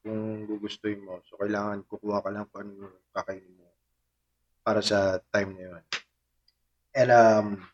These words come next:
itong linggo rin, na, ah, nag-jogging kami ng girlfriend ko. It was a, it was a night run.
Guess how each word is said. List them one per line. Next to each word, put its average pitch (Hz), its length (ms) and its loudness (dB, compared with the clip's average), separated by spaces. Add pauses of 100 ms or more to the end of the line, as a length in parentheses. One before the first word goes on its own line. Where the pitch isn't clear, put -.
(540)
itong 147 320 6
linggo 143 240 6
rin, 185 160 10
na, 160 120 4 (120)
ah, 120 320 4
nag-jogging 117 560 0
kami 113 240 -4
ng 113 80 -2
girlfriend 107 400 0
ko. 110 240 -4
It 104 160 -8
was - 160 -10
a, 101 400 -2
it - 160 -20
was - 160 -2
a 98 80 -4
night 113 240 0 (160)
run. 135 400 0